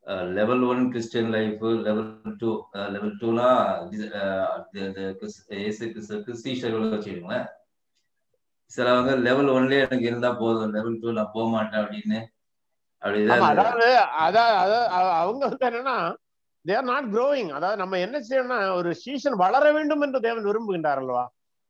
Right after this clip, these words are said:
Speaker 2: நீங்கள் பாலை உண்ணத்தக்கவர்களாக மட்டும் இருந்து விடக்கூடாது அல்லவா?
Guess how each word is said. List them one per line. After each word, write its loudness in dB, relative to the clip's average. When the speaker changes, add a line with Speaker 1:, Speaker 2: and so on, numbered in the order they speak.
Speaker 2:
நீங்கள் 0
பாலை 2
உண்ணத்தக்கவர்களாக -2
மட்டும் 0
இருந்து 4
விடக்கூடாது 2
அல்லவா? -2